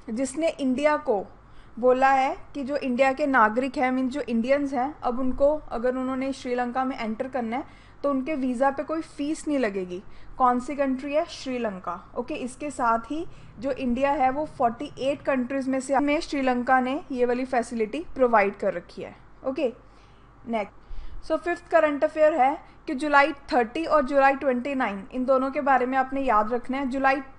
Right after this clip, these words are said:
thirty को कौन सा डे मनाया जाता है? World Day Against Trafficking in Persons। ओके,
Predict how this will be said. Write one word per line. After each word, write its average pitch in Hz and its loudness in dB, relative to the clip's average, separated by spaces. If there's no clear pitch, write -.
thirty 277 0
को 311 -2
कौन 254 2
सा 285 0
डे 277 4
मनाया 269 0
जाता 254 0
है? 330 0
World 262 6
Day 277 0
Against 254 -2
Trafficking 269 4
in 285 -2
Persons। 226 0
ओके, 254 -2